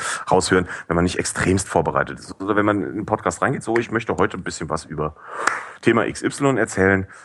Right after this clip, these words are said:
ähm, ich hab da dreißig Leute im Chat und da wird sich bestimmt eine tolle Unterhaltung drüber ausspannen. Man muss das vielleicht noch nicht mal mehr so, ähm, starr in Sender und Empfänger, äh, getrennt betrachten, sondern, äh, vielleicht ist das ja auch so eine Talkrunde,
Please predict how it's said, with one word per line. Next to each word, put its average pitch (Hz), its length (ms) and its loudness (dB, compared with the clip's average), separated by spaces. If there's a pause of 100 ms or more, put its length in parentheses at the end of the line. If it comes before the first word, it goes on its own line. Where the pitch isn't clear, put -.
(160)
ähm, 78 300 -4 (280)
ich - 120 -10
hab 80 180 -2
da 80 160 2
dreißig - 440 -2
Leute 98 220 4
im 78 120 -4
Chat 95 240 -2
und - 280 -6
da 98 120 2 (160)
wird - 140 -2
sich - 140 -8
bestimmt 104 280 -4
eine 85 100 -4
tolle 101 240 2
Unterhaltung 73 640 0
drüber - 240 -2
ausspannen. 69 360 -4
Man 78 120 0
muss 82 140 -2
das - 100 -8
vielleicht 82 240 0
noch 80 100 -2
nicht 85 160 -2
mal 80 80 4
mehr 78 140 4
so, 80 180 0 (480)
ähm, 69 400 0
starr 78 500 2
in 80 200 2
Sender 80 320 4
und 73 280 -4
Empfänger, 71 500 0 (120)
äh, - 320 -12 (100)
getrennt - 520 -8 (100)
betrachten, - 480 -4
sondern, 76 300 0
äh, 76 180 -6 (140)
vielleicht - 220 -4
ist - 120 -12
das - 140 -8
ja 62 180 2
auch - 160 -2
so 80 120 0
eine 78 160 2 (680)
Talkrunde, 95 540 4